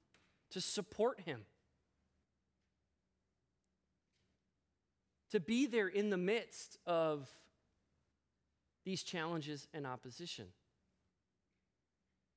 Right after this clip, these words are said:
So I would, I'd leave you with this. What, if God has his hands on your life, and you, you're, you take your hands off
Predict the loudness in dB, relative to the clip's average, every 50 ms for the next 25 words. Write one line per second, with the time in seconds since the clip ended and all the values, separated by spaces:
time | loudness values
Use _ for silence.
0 | _ _ _ _ _ -2 2 4 4 4 4 4 0 -4 0 2 2 2 2 2
1 | 4 4 4 4 4 4 2 4 4 2 2 2 0 0 0 -4 -12 -18 -20 _
2 | _ _ _ _ _ _ _ _ _ _ _ _ _ _ _ _ _ _ _ -20
3 | _ -20 _ -20 -20 -20 -20 _ -10 -6 0 4 4 4 4 4 0 -4 -10 -20
4 | _ _ _ _ _ _ _ _ _ _ _ _ _ _ _ _ _ _ _ _
5 | _ _ _ _ 2 2 2 2 0 0 2 2 4 2 0 0 0 0 0 0
6 | 0 0 -4 -6 -4 -2 0 2 2 2 2 2 2 2 2 2 0 0 -2 -2
7 | -4 -4 -6 -12 -18 -20 -20 -20 -20 -20 _ _ _ _ _ _ _ _ _ _
8 | _ _ _ _ -20 -20 -20 -20 -20 -20 -20 _ _ _ _ _ _ _ _ _
9 | _ 0 2 4 6 6 4 2 0 -2 2 2 2 2 2 -4 -4 0 2 2
10 | 2 2 -2 -2 -2 0 -2 0 0 2 0 0 0 0 2 2 2 0